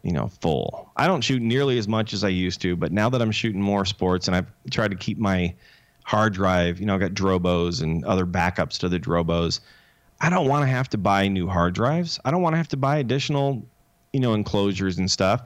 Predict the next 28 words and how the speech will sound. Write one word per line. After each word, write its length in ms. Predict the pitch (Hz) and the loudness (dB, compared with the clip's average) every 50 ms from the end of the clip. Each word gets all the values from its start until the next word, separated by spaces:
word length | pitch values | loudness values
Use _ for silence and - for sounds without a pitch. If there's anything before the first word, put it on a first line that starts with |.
| - _ _ _ _ _ _ _ _ - | -10 _ _ _ _ _ _ _ _ -10
So 460 | - - 143 143 147 147 156 147 - 107 | -4 0 0 2 2 2 2 0 -2 0
now 200 | - 120 139 170 | 0 0 2 2
I 60 | 175 | 2
think 140 | 156 156 156 | 0 0 -2
it's 120 | 143 127 | -4 -2
time 220 | - 123 120 135 143 | 0 0 0 2 0
to 60 | 120 | 0
go 180 | 101 107 117 127 | 0 0 0 0
through 240 | 123 113 113 135 143 | -2 0 0 0 2
those 180 | 123 98 95 | 2 0 0
photos 600 | - - 87 85 87 87 87 87 101 117 - - - _ _ _ - | 0 0 0 2 2 2 2 0 0 -2 -4 -8 -12 _ _ _ -2
and 520 | 95 95 92 92 92 90 90 85 - - _ _ _ _ _ _ _ - | 0 2 2 2 0 0 -2 -4 -6 -10 _ _ _ _ _ _ _ -6
try 180 | - 92 90 | -2 0 0
to 80 | 117 139 | 0 0
purge 400 | - - 104 110 143 156 139 101 | -2 -2 0 0 2 0 0 0
a 80 | 95 82 | 0 2
lot 200 | 80 78 80 80 | 2 2 2 2
of 100 | 78 - | 2 0
them, 180 | 76 73 73 | 0 0 0
the 100 | 73 82 | 0 0
ones 240 | 87 95 104 113 110 | 0 2 0 0 0
that 140 | 120 98 87 | -2 -2 -2
didn't 240 | 101 101 113 123 117 | -2 -2 0 -2 -2
get 340 | 87 98 95 90 - - - _ _ _ _ _ _ - - | -2 0 -2 -2 -2 -6 -14 _ _ _ _ _ _ -12 -6
greened 560 | - 98 92 95 95 92 92 92 92 92 90 | -4 -2 -2 0 0 0 0 0 0 0 0
or 100 | 87 80 76 | 0 0 0
redded. 540 | 71 82 82 87 82 82 85 87 107 110 - - _ _ _ - - _ _ _ _ _ _ _ - | 0 0 0 0 0 -2 -2 -4 -4 -6 -8 -12 _ _ _ -20 -20 _ _ _ _ _ _ _ -6
Um, 640 | - 78 80 80 80 80 78 78 73 - - - | -2 0 0 2 2 0 0 0 -2 -2 -4 -6